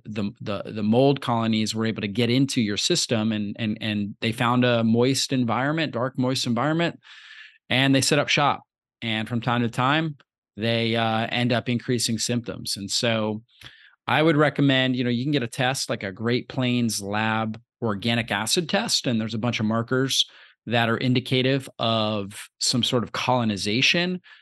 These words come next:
There's also a Marcon's test as well,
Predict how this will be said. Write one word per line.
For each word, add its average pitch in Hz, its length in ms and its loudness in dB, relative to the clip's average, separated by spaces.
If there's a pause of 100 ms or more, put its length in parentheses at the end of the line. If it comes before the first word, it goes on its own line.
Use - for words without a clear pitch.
(120)
There's 107 140 0
also 131 260 4
a 107 60 2
Marcon's 139 760 0
test 143 400 0
as 107 200 -4
well, 120 520 0